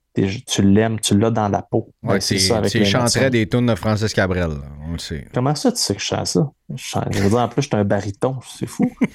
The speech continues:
Speaker 1: C'est fou, pareil.
Speaker 2: Hey, j'ai une autre question pour toi, et on va peut-être
Speaker 1: Mm.
Speaker 2: débattre de celle-là, mais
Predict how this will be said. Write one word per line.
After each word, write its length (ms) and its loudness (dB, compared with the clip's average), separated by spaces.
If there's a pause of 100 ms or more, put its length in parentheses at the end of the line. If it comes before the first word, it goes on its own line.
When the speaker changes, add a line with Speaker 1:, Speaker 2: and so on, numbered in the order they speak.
(1600)
Speaker 1:
C'est 100 2
fou, 240 -2
pareil. 340 2 (840)
Speaker 2:
Hey, 140 4
j'ai 80 4
une 80 2
autre 120 0
question 320 0
pour 140 0
toi, 340 0
et 160 2
on 120 2
va 100 2
peut-être 180 2
Speaker 1:
Mm. 40 0
Speaker 2:
débattre 320 2
de 60 2
celle-là, 380 -2
mais 200 -4